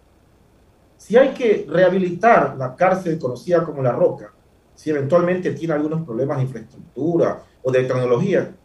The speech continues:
bueno, que lo hagan, pues. Tienen el presupuesto, tienen todo, tienen el ejecutivo. Que lo hagan. O sea, viven diciendo que van a hacer y no hacen nada. Esa es la diferencia entre tener voluntad política y la operatividad para implementar una política pública que mejore esta situación.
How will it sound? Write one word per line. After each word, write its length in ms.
bueno, 200
que 120
lo 160
hagan, 400
pues. 240
Tienen 220
el 100
presupuesto, 640
tienen 340
todo, 220
tienen 200
el 120
ejecutivo. 520
Que 100
lo 160
hagan. 380
O 80
sea, 300
viven 320
diciendo 560
que 100
van 160
a 40
hacer 220
y 60
no 100
hacen 260
nada. 460
Esa 160
es 80
la 80
diferencia 480
entre 180
tener 240
voluntad 400
política 600
y 80
la 120
operatividad 720
para 160
implementar 580
una 180
política 420
pública 360
que 100
mejore 500
esta 180
situación. 500